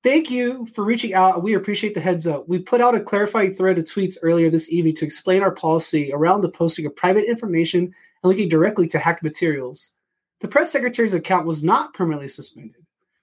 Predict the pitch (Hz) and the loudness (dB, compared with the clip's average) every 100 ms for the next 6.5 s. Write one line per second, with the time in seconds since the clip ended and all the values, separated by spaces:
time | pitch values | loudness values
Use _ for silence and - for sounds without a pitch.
0 | - 196 196 294 302 220 196 190 165 165 | 0 0 4 2 2 0 0 -2 0 2
1 | 233 190 180 180 165 165 160 220 214 185 | 2 0 -2 0 0 0 -2 -2 0 0
2 | - 165 160 156 156 165 147 165 160 170 | 0 2 2 2 2 0 2 2 4 2
3 | - 165 147 139 156 175 202 - - _ | 2 0 0 0 0 0 -2 -4 -8 _
4 | _ - 180 208 208 190 170 156 - 254 | _ -2 0 2 2 2 2 -2 -4 -6
5 | 240 196 180 185 156 175 - 170 170 156 | -2 0 0 -2 -4 -2 -2 -2 -2 -2
6 | 202 156 120 - | -2 -2 -4 -10